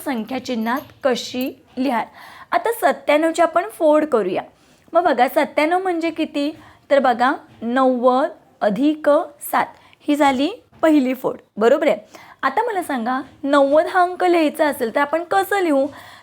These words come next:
तर बघा, शंभर या अंकासाठी सी हे चिन्ह आहे, है की नाही? मग इथे आपण सी लिहून घेऊया. पण आपल्याला माहिती आहे, नव्वद म्हणजेच काय, शंभरमधून दहा वजा केले की किती येतात? नव्वद येतात.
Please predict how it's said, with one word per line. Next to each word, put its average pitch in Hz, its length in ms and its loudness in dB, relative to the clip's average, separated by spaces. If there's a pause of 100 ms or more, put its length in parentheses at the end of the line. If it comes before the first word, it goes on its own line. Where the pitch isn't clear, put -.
(100)
तर 359 80 4
बघा, 277 360 0 (440)
शंभर 294 480 2
या 403 160 2
अंकासाठी 269 840 -2 (180)
सी 370 160 4
हे 392 460 -6 (120)
चिन्ह 330 340 0
आहे, 214 260 -2
है 320 220 -10
की 339 120 -6
नाही? 214 140 -6 (380)
मग - 80 -2
इथे 370 160 0
आपण 370 320 0
सी 403 300 2
लिहून 294 260 4
घेऊया. 240 280 -4 (420)
पण - 80 0
आपल्याला 339 340 0
माहिती 359 320 -2
आहे, 262 120 2 (340)
नव्वद 285 680 2 (220)
म्हणजेच 262 440 -2
काय, 302 320 0 (300)
शंभरमधून 277 1300 0
दहा 247 340 0
वजा 269 340 -2
केले 254 320 -6
की 240 160 -12
किती 262 220 -6
येतात? 294 400 0 (140)
नव्वद 254 480 -2
येतात. - 240 -10